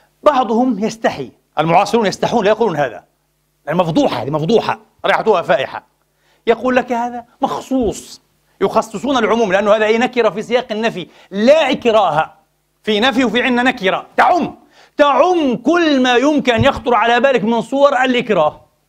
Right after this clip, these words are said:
قالوا: "لا، هذا إكراه خاص بأهل الكتاب والمجوس، هذا إكراه خاص بكذا، هذا إكراه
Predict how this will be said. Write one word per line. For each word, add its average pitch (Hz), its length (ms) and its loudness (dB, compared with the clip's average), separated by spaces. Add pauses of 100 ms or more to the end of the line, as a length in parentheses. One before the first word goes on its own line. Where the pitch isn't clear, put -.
(840)
قالوا: 254 260 2
"لا، 247 220 0 (800)
هذا 233 400 2
إكراه 220 320 2
خاص 220 340 0
بأهل 220 280 2
الكتاب 220 380 0
والمجوس، 220 600 0
هذا 208 260 0
إكراه 226 320 0
خاص 220 220 -2
بكذا، 190 380 -2
هذا 220 280 2
إكراه 233 400 0